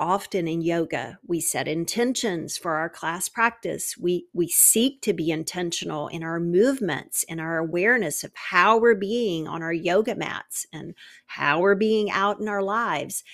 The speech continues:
And hopefully we aspire as teachers to be intentional with the classes we lead.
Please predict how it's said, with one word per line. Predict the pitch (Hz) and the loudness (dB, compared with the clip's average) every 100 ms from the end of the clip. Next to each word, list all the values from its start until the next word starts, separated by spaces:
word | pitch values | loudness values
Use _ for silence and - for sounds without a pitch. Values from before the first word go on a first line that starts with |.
| - - _ - | -20 -20 _ 0
And | 208 202 | 2 0
hopefully | - - 254 302 320 311 285 | -4 2 2 2 -2 -2 -2
we | 247 226 | 2 2
aspire | 214 - - 185 214 214 | 2 -2 -2 -2 0 0
as | 208 | 0
teachers | - - 262 - 185 147 160 - | -4 -6 -6 -4 -4 -4 -6 -10
to | - 185 180 - _ | -6 -4 -4 -8 _
be | 220 220 | 0 0
intentional | 185 - - 220 262 - 180 147 156 | 0 -4 -2 -2 -2 -4 -6 -6 -4
with | 180 180 | -4 -4
the | - | -12
classes | - 202 180 202 - 165 - | -12 -6 -6 -6 -6 -6 -6
we | 160 | -6
lead. | 156 160 147 - | -4 -6 -8 -14